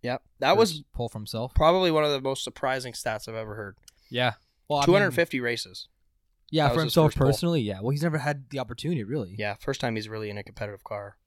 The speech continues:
Speaker 2: Yeah, like, we've
Speaker 1: Obviously.
Speaker 2: seen, like, I remember the Force India in, like, twenty fifteen or something. He had kind of a quick car,
Speaker 1: Mm-hmm.
Speaker 2: but that's when all the cars were more balanced.
Speaker 1: Yeah.
Speaker 2: He didn't have, like, the top two.
Speaker 1: No.
Speaker 2: Um, so he was competitive there. He obviously didn't win or get any podiums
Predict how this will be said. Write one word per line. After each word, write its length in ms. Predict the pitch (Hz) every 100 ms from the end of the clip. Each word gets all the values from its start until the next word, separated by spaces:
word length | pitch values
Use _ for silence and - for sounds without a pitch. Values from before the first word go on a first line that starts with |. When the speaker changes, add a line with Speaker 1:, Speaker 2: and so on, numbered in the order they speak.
| _
Speaker 2:
Yeah, 140 | 135
like, 120 | 110 120
we've 60 |
Speaker 1:
Obviously. 220 | 135 - 180
Speaker 2:
seen, 180 | 165 151
like, 140 | 139
I 40 |
remember 260 | 135 170 156
the 100 | 139
Force 280 | - 143 131
India 320 | 113 123 117
in, 120 | 101 101
like, 180 | 104 _ _ _ -
twenty 240 | 123 117
fifteen 400 | - 107 - 120
or 40 |
something. 300 | 123 135 131
He 100 | 127
had 160 | 117 113
kind 160 | - 117
of 60 |
a 60 | 120
quick 220 | - 131
car, 280 | - 127 139 -
Speaker 1:
Mm-hmm. 160 | 123 120
Speaker 2:
but 80 | -
that's 140 | 131
when 80 | 139
all 80 | 131
the 80 | 120
cars 280 | - 113 113
were 60 |
more 160 | 107 101
balanced. 520 | 95 104 123 143 -
Speaker 1:
Yeah. 120 | 113 - _
Speaker 2:
He 80 | 113
didn't 160 | 110
have, 240 | 107 107 107
like, 100 | 104
the 80 | 101
top 260 | - 101 _ -
two. 260 | - 113 131 _ _ _ -
Speaker 1:
No. 160 | 98 - _
Speaker 2:
Um, 460 | - 101 101 98 98
so 120 | -
he 120 | 117 127
was 80 |
competitive 440 | - 127 185 151 110
there. 280 | 107 113 104 120
He 120 | 120
obviously 200 | 113 110
didn't 180 | 101 95
win 180 | 107
or 40 | 101
get 120 | 98
any 160 | 98 98
podiums 580 | 104 110 101 104 -